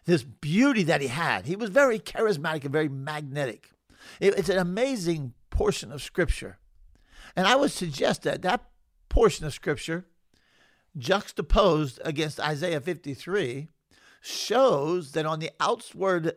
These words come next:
appearance, he had more charisma than Jesus. Now, don't get offended. I'm just telling you what the outward appearance was. That he was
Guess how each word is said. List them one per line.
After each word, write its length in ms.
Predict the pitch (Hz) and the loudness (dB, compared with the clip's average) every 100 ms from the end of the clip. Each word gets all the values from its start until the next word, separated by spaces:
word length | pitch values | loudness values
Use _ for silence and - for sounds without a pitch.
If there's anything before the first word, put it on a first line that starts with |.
| - | -4
appearance, 760 | 147 - - 247 143 135 - - _ _ _ - _ - | -2 -2 0 0 -2 -4 -12 -20 _ _ _ -20 _ -8
he 160 | 220 | -4
had 280 | 220 175 165 | -2 -2 -2
more 180 | 170 202 | -2 -4
charisma 640 | - 175 170 202 147 156 - - | -4 -6 -2 -4 -4 -8 -10 -14
than 260 | 147 175 165 | -6 -6 -4
Jesus. 520 | 185 190 110 - - _ _ _ _ _ _ - | -6 -6 -8 -18 -20 _ _ _ _ _ _ -14
Now, 80 | 123 | -8
don't 220 | 156 208 | -6 -6
get 120 | 302 | -8
offended. 480 | - - 113 113 170 _ | -6 -4 -4 -4 -8 _
I'm 180 | _ - | _ -20
just 140 | 180 | -10
telling 140 | 202 196 | -6 -4
you 60 | |
what 140 | 170 156 | -4 -4
the 140 | 151 - | -4 -4
outward 400 | 165 - 135 120 | -4 -4 -6 -8
appearance 420 | - 120 101 - | -10 -10 -12 -12
was. 320 | 92 - - _ _ _ _ _ _ _ - | -14 -14 -20 _ _ _ _ _ _ _ -2
That 100 | 180 | 0
he 60 | |
was 180 | 170 131 | 0 -4